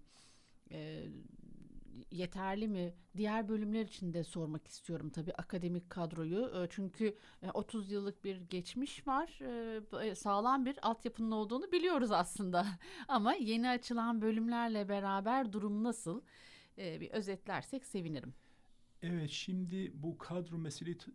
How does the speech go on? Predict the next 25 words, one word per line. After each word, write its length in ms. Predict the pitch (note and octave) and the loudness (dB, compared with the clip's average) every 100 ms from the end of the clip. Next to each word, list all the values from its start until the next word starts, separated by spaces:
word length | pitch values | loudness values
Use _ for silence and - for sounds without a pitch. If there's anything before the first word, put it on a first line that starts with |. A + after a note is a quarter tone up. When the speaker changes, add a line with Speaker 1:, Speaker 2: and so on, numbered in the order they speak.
| - | -6
Speaker 2:
meselesi 520 | C#3 C3 D3 D3 E3+ | -2 -2 -2 -4 -4
tabii 220 | D3+ B2 | -2 -2
son 340 | A2+ F#3+ F#3+ D#3+ | -2 -2 -2 0
derece 260 | D3 D3+ | 0 0
önemli. 560 | E3 C3+ C3+ B2+ A#2 G2+ | 2 4 4 4 4 0
Siz 400 | - D#3+ D3+ - - - - - - | 0 -2 -2 -6 -16 -20 -20 -20 -10
mesela, 640 | - C#3 - C3+ A2+ A#2+ - - - _ _ - - - - - | -4 -2 0 2 2 0 -6 -18 -20 _ _ -20 -20 -20 -20 -10
e, 80 | B2 | -4
modern 400 | C3 C3+ D#3 D3+ | 0 2 2 2
yapılar 480 | C#3 C3 B2+ B2 C#3 - | 2 0 -2 0 -2 -4
inşa 440 | B2+ A#2+ - C#3 C3+ | -4 -2 -2 -2 -2
edebilirsiniz, 880 | B2 B2 B2 B2+ A#2 A2 G#2 G#2 - - | -2 0 2 2 2 0 0 -2 -8 -18
fiziki 560 | - A#2+ A#2+ B2 - D#3 | -8 -2 2 0 0 -4
olanakları 600 | B2+ B2 A#2+ A2+ C3+ C#3 | -2 0 0 -2 -6 -8
sağlayabilirsiniz. 1200 | - C3 A#2+ B2 B2+ A#2+ C3 C3 G#2 G2 G2+ - - - - - - _ - | -6 -4 -2 0 0 2 2 2 0 0 0 -6 -20 -20 -20 -20 -20 _ -6
E, 120 | A#2 | -2
bunlar 280 | C#3 D3+ C#3+ | 0 0 0
aslında 380 | B2+ - D3 | -4 -4 -4
biraz 340 | C#3 C3 C#3+ - | -2 0 -2 4
para 480 | - - C#3 D3 - - | 10 10 8 -4 -6 -6
ve 360 | A#2 A2 A#2+ - - - | 0 0 0 -6 -20 -20
çok 260 | - E3+ - | -6 -6 -6
kısa 540 | - - D#3 C3 F#2 - - - | -6 -4 0 0 -2 -8 -20 -12
zamanla 600 | A2+ A#2+ B2+ C#3+ D3+ A#2+ | -4 0 2 2 0 -2
halledilebilecek 840 | C3+ B2+ A#2+ B2+ C3 A#2 A#2 D#3 | -2 -2 -2 0 2 2 0 -2